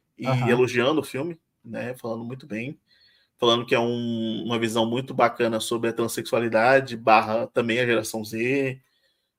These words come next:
Speaker 1: né?
Speaker 2: Uhum.
Speaker 1: É, a sinopse segue dois adolescentes que se unem por causa do amor que compartilham por um programa de televisão assustador, mas o programa é misteriosamente cancelado.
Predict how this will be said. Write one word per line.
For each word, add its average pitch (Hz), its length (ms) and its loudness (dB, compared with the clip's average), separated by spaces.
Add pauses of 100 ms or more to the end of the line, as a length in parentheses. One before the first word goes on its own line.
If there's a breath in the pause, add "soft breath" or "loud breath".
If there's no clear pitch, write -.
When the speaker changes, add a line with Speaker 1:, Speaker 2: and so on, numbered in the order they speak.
(140)
Speaker 1:
né? 110 340 -2
Speaker 2:
Uhum. 107 260 -20 (240)
Speaker 1:
É, 110 800 -2 (180)
a 120 60 -2
sinopse 127 640 0
segue 127 260 4
dois 135 180 4
adolescentes 139 520 0
que - 100 -12
se - 140 -6
unem 139 200 -2
por 135 180 -4
causa 127 180 0
do 131 80 0
amor 139 280 2
que 139 80 -8
compartilham 123 480 -4
por - 120 -8
um 113 60 -6
programa 113 280 -4
de 110 80 -12
televisão 113 280 -2
assustador, 147 600 0 (440)
mas 139 200 2
o - 40 -8
programa 139 420 4
é 143 60 -2
misteriosamente 143 800 0
cancelado. 131 920 -2